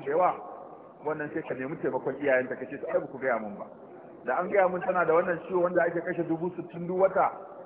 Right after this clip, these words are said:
ai, da sai na yi tunani kafin in shiga. Haka suka ce, in ba su da lafiya, ana zuwa asibiti.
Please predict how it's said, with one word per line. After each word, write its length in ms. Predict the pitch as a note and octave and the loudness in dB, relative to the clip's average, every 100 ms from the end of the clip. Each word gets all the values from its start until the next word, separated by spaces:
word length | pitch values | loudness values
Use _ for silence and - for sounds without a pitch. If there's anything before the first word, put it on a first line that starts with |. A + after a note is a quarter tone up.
| - - | -12 0
ai, 100 | - G3+ | 4 6
da 140 | F3 | 4
sai 100 | F3 | 2
na 100 | E3+ E3 | 2 2
yi 80 | E3 | 2
tunani 340 | - C#3 D3 | -2 -2 -2
kafin 260 | D3+ - C#3 | 0 0 -2
in 60 | |
shiga. 260 | - A2+ G2 - - - - - - - | -6 -8 -8 -8 -18 -20 -20 -18 -18 -16
Haka 280 | - D#3 E3+ E3 | 2 4 4 0
suka 180 | E3 D3 | -4 -2
ce, 80 | E3 | 0
in 80 | E3+ | 4
ba 160 | F3 | 4
su 80 | F3 | 4
da 100 | E3 | 4
lafiya, 540 | E3 F3 F3+ F3+ D3+ C3+ | 4 4 4 4 4 4
ana 240 | D3+ E3+ | 2 4
zuwa 240 | D3+ D#3+ D3+ | 4 4 4
asibiti. 480 | D3+ C#3 C#3 - | 0 -6 -8 -10